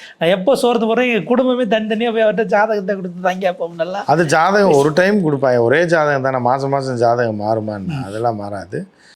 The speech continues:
Speaker 2: அந்த மாதிரி இருக்கு. இந்த மாதிரியான ஆட்களையும் இவர்கள் மோட்டிவ் பண்ணி, நல்லவர்களை மோட்டிவ் பண்ணி கொண்டு வந்தா பரவாயில்ல. நாசமா போறதுகளை கொண்டு வந்து மோட்டிவ் பண்ணி கொண்டு வந்தா எல்லாருக்கும் தான் கேடு இந்த
Speaker 1: இல்ல,
Speaker 2: தேசத்துக்கு.
Speaker 1: இப்போ, இப்போ, இப்போ பீக்ல கட்சிக்குள்ள இருக்கிற ஜோசியர்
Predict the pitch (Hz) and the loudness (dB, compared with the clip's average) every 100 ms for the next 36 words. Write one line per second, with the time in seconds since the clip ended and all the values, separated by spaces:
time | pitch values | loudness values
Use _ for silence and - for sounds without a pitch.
0 | _ _ _ _ _ _ _ _ _ - | _ _ _ _ _ _ _ _ _ -8
1 | 117 139 175 190 160 143 143 190 190 151 | -2 2 2 4 4 4 2 2 0 0
2 | 135 147 170 175 175 165 165 151 170 180 | 0 0 2 2 2 0 -2 -2 -2 0
3 | 175 160 151 147 143 139 135 127 127 147 | 2 2 2 2 2 4 2 0 0 -2
4 | 143 147 123 127 131 127 120 147 185 175 | 0 0 0 -2 -2 -2 0 2 2 2
5 | 160 156 143 147 143 135 131 135 127 123 | 2 2 0 0 0 0 -2 -2 -2 -2
6 | 123 123 113 113 107 104 107 - _ _ | 0 -2 -2 -2 -4 -6 -12 -20 _ _
7 | _ _ _ _ - - 127 151 151 143 | _ _ _ _ -16 -10 -2 0 0 0
8 | 143 143 139 135 139 139 131 131 131 127 | 2 2 2 2 0 -2 -2 -2 -2 -2
9 | 64 64 62 62 62 62 135 58 55 50 | -2 -2 -4 -4 -4 -2 0 0 -2 -6
10 | 50 - 123 139 139 143 123 120 110 110 | -12 -4 0 0 -2 -4 -4 -4 -6 -8
11 | - - 170 156 - 113 - 185 151 156 | -12 -4 0 0 0 -4 0 0 0 -4
12 | 147 _ - 170 254 277 269 254 208 196 | -8 _ -6 -2 2 2 2 0 0 -2
13 | 240 220 214 202 190 185 202 202 214 190 | -2 0 0 0 0 0 0 0 0 0